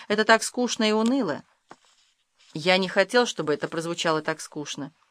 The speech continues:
Просто не так возбуждающе. К тридцати ты более или менее знаешь, где ты находишься. Будешь ещё пить? Да нет, спасибо. Я думала зайти к матери. Я оставила машину на площади Уильяма.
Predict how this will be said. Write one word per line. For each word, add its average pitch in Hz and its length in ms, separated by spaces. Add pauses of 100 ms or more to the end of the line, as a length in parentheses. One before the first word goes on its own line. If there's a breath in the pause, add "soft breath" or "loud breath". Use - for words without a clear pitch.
(140)
Просто 220 540 (280 loud breath)
не 214 140
так 214 240
возбуждающе. 196 920 (600)
К - 80
тридцати 262 760 (300 loud breath)
ты 330 140
более 233 260
или 202 80
менее 202 320
знаешь, 196 400
где 196 200
ты 208 100
находишься. 156 680 (220 loud breath)
Будешь 320 320
ещё 175 300
пить? 143 360 (920)
Да 202 200
нет, 214 200
спасибо. 180 440
Я 160 160
думала 185 260
зайти 190 360
к 190 80
матери. 190 540 (420 loud breath)
Я 226 200
оставила 233 400
машину 233 400
на 180 120
площади 165 420
Уильяма. 139 540